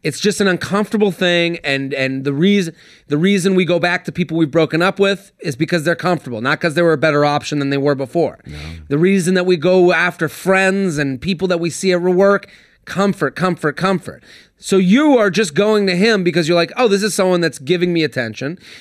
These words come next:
Speaker 1: This is someone that is, uh, you know, attractive to me,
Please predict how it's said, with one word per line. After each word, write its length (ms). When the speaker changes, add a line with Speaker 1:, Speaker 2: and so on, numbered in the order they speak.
Speaker 1:
This 140
is 100
someone 260
that 260
is, 460
uh, 340
you 120
know, 100
attractive 680
to 120
me, 280